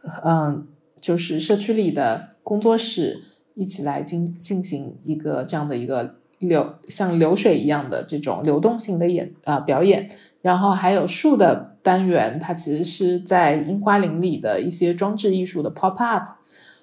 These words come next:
还有，呃，混凝土这块，混凝土诗歌这块，我们跟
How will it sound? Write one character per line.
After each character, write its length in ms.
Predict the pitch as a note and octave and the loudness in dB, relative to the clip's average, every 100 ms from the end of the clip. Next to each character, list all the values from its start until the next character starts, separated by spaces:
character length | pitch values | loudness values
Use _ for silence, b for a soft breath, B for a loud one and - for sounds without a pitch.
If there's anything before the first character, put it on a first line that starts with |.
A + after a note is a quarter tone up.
| b | b
还 240 | - F#3+ | -4 2
有， 640 | G3+ G3+ G3 F3+ F3 - - | 6 6 6 6 4 0 -4
呃， 340 | F#3+ F3+ F3 | -2 0 0
混 240 | F3+ D4+ C4+ | 2 4 4
凝 220 | F#3+ G#3+ | 4 0
土 340 | - G3 - - | 0 0 0 2
这 160 | G3 | 2
块， 540 | E3+ - G#3 G3+ E3+ - | 2 0 4 4 4 0
混 100 | B3+ | -4
凝 140 | A3+ A3+ | -4 -4
土 160 | F3+ | -6
诗 180 | D#3 A3+ | -4 -2
歌 140 | A3+ | 0
这 160 | A#3 A3 | 4 4
块， 300 | G3+ A3+ G3+ | 4 2 4
我 140 | F#3 - | 2 0
们 320 | C#3 D3+ E3+ | -2 -6 -4
跟 540 | F#3+ F#3+ G3 G3+ - | -2 0 -2 -6 -8